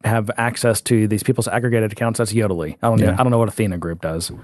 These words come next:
Speaker 1: If you want, you know, if you want people to be able to sign things, that's DocuSign.
Speaker 2: Yeah.
Speaker 1: Have you ever worked with DocuSign?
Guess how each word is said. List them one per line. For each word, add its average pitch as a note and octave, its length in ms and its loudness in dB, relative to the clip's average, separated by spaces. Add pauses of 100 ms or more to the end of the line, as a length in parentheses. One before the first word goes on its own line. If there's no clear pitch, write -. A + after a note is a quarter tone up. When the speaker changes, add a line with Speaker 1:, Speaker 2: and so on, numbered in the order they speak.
(680)
Speaker 1:
If A2 100 0
you B2 60 6
want, A2 200 2 (120)
you C#3+ 80 2
know, A#2 100 4
if - 80 -4
you B2+ 80 4
want A2 120 0
people A#2+ 80 2
to A#2 40 4
be A#2+ 60 6
able A2+ 80 4
to G#2 60 -6
sign A#2+ 240 2
things, A2+ 240 -2
that's A2 140 -4
DocuSign. - 600 -6 (300)
Speaker 2:
Yeah. - 60 0
Speaker 1:
Have - 60 -2 (1800)
you C3 80 6
ever C#3 140 4
worked A#2 240 0
with G2+ 100 -6
DocuSign? G#2+ 500 -2